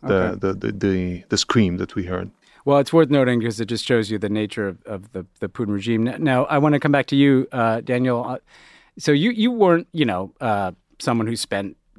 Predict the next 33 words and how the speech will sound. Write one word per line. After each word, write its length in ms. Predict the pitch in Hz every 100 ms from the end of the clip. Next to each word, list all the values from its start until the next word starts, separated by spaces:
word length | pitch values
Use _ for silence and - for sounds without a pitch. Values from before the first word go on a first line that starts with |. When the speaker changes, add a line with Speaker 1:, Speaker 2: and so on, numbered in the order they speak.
| _ _ _
Speaker 2:
a 100 | 104
decade 640 | 87 92 95 107 95 95 87
looking 300 | 101 101 92
at 80 |
Navalny 540 | 85 113 120 117 110 107
or 40 |
Russia. 300 | 101 110 -
You 140 | 117 120
were 60 |
coming 420 | - 143 127 113
relatively 580 | 165 233 185 143 123 104
fresh. 380 | 95 85 82 -
I'm 120 | 107
sure 140 | 101 113
you 80 |
knew 340 | 107 107 98 92 _
the 80 | -
backstory. 640 | 120 131 - - 95 90 - - - - - _ _
What 180 | 143 233
did 140 | 220
you 140 | 190
learn 240 | 139 147 143
about 240 | 123 113
him, 420 | 117 101 98 90 - -
um, 360 | 110 101 104
in 160 | - 117
making 300 | 113 104 104
this 160 | 98 -
film, 260 | 101 90
just 160 | 95 95
as 120 | 95
a 60 | 98
person? 540 | - 104 - 85 80